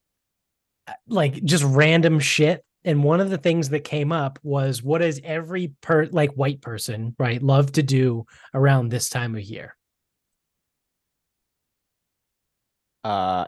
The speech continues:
Speaker 2: apple picking, leaf peeping.
Speaker 1: Leaf peeping. Yep, you nailed it. So white people from all over the country, actually, people drive here and fly here
Speaker 2: It's amazing.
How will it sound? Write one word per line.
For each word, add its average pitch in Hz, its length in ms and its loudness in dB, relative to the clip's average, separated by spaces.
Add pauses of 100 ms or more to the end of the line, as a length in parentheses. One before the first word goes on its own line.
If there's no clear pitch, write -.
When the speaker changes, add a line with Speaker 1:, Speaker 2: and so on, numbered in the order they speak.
Speaker 2:
apple 123 280 -2
picking, 120 960 -2
leaf 127 300 -2
peeping. 110 960 -4 (1080)
Speaker 1:
Leaf 135 260 2
peeping. 101 400 -8 (100)
Yep, 135 320 -2
you 131 100 0
nailed 123 280 0
it. 107 140 -14 (300)
So 139 480 4 (520)
white 151 280 2
people 156 400 0
from 139 540 -2 (800)
all 233 220 0
over 180 200 2
the 135 100 -4
country, 220 420 -4
actually, 107 400 -12
people 214 280 2
drive 175 500 2
here 214 260 4
and 151 220 -2
fly 180 480 -2
here 120 460 -8 (280)
Speaker 2:
It's - 80 -8
amazing. 78 480 -6